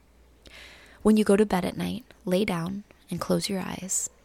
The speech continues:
and take a few minutes to envision yourself waking up the next morning feeling completely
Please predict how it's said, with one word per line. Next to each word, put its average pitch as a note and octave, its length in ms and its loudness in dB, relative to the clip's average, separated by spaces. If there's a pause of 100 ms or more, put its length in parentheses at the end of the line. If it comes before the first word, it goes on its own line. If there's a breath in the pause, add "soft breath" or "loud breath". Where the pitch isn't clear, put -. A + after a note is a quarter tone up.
(760 loud breath)
and - 140 0
take G3+ 200 0
a A#3+ 60 0
few A#3+ 220 -2
minutes F3 400 0
to - 160 -8
envision F3+ 480 -2
yourself F3 560 -6
waking F#3 400 -2
up F3 160 -6
the - 100 -6
next - 340 -8
morning E3+ 380 -6
feeling E3+ 460 -8
completely F3 1000 -6